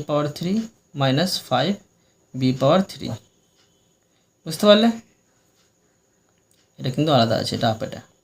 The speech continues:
এটা সুন্দরভাবে শিখে দিলাম। তো আজকে আমি তোমাদের এই পর্যন্ত অঙ্ক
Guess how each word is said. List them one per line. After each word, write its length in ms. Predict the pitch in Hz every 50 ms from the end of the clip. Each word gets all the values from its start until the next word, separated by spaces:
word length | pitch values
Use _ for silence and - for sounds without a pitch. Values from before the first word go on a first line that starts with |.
| _ _ _ _ _ _ _ _ _ _ _ _ _ _ _ _ _ _ _ _ _ _ _ _ _ _ _ _ _ _ _ _ _ _ _ _ _ _ _ _ _ _ _ _ _ _ _ _ _ _ _ _ _ _ _ _ _ _ _ _ _ -
এটা 100 | 165 175 -
সুন্দরভাবে 300 | 196 185 185 190 202 196 -
শিখে 140 | 208 202 185 185
দিলাম। 160 | 196 202 226 233 - - - _ _ _ _ _ _ _ _ _ _ _ _ _ _ _ _ _ _ _ _ _ _ _ _ _ _ _ _ _ _ _ _ _ _ _ _ _ _ _ _ _ _ -
তো 40 | 180 - 156
আজকে 160 | 165 - - - 196
আমি 80 | 208 202 202
তোমাদের 220 | 196 190 196 208 208 - 165 165
এই 60 | 175 185
পর্যন্ত 200 | 185 185 185 185 175 175
অঙ্ক 100 | 175